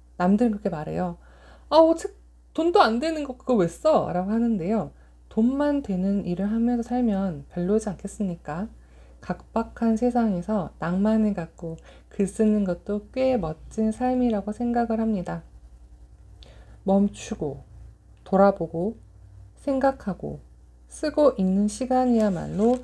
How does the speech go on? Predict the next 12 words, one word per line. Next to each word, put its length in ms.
삶을 720
단단하게 800
만들어주는 840
도구라고 560
합니다. 420
막노동판에서 880
제대로 380
배웠다. 600
대충 500
뭉개면서 680
시간만 560
보내면 480